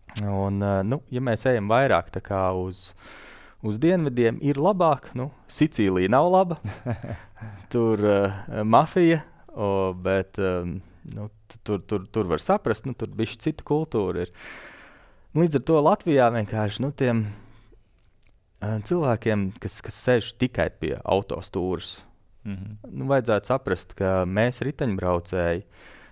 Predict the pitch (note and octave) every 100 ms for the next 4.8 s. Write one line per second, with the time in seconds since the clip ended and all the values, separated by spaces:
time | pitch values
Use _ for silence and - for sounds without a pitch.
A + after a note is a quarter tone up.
0 | _ F#2+ G2 F2+ F#2 - - - _ -
1 | B2 B2 G2+ - A2+ B2+ G#2+ F2+ F2+ F2
2 | F2 - G#2+ G2+ F2 - - E2+ - -
3 | G#2 B2 - F2 - - - G2+ A2+ G#2
4 | E2+ - - - G#2 F#2+ D#2 -